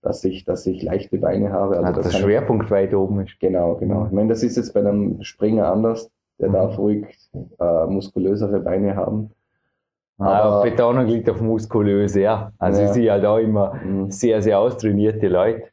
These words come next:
Speaker 1: Mhm.
Speaker 2: Es ist überhaupt ein Turnsport interessant, gell? Ich hab da mal zwei Athleten. Der Fabian Leimlehner,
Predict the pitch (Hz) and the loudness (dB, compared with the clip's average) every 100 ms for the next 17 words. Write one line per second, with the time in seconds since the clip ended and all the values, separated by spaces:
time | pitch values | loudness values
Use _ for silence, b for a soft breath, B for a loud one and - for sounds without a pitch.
0 | - 95 98 101 110 110 175 185 123 127 | -4 -2 -2 0 0 0 2 2 2 -2
1 | 110 123 139 - 117 110 104 - - - | 0 0 0 0 0 0 -2 -8 -6 -2
2 | 120 117 104 120 110 160 113 113 131 120 | 0 0 2 2 2 2 2 2 2 0
3 | - 117 110 107 - 101 101 135 - 107 | 0 2 2 0 0 2 4 2 0 -2
4 | 107 101 - 151 143 - - B B B | 0 0 0 -2 -4 -6 -14 B B B
5 | B B B - 110 101 98 98 98 95 | B B B -2 2 4 4 4 4 4
6 | 95 95 95 - 107 110 127 117 113 113 | 4 2 0 -2 2 2 2 2 2 0
7 | 110 95 92 87 82 120 131 123 139 160 | -2 0 2 2 2 2 2 2 0 -2
8 | 151 | -4